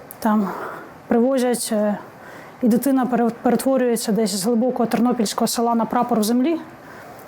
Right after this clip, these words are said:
а чиїсь діти сидять і відпочивають в дорогих ресторанах, в них звичайне життя, вони їздять на курорти, спокійно виїжджають за кордон.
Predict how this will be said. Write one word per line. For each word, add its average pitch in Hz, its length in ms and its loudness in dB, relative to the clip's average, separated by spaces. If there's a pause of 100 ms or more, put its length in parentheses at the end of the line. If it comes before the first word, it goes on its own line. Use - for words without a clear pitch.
(160)
а 240 100 2
чиїсь 254 320 0
діти 233 280 2
сидять 233 520 0
і 220 80 2
відпочивають 226 680 0 (180)
в 220 40 2
дорогих 220 340 2
ресторанах, 220 640 -2 (640)
в 240 40 2
них 247 100 4
звичайне 233 440 2
життя, 226 440 0 (600)
вони 226 200 4
їздять 247 340 2
на 226 80 0
курорти, 233 500 0 (640)
спокійно 254 480 2
виїжджають 233 380 2
за 220 100 0
кордон. 233 440 2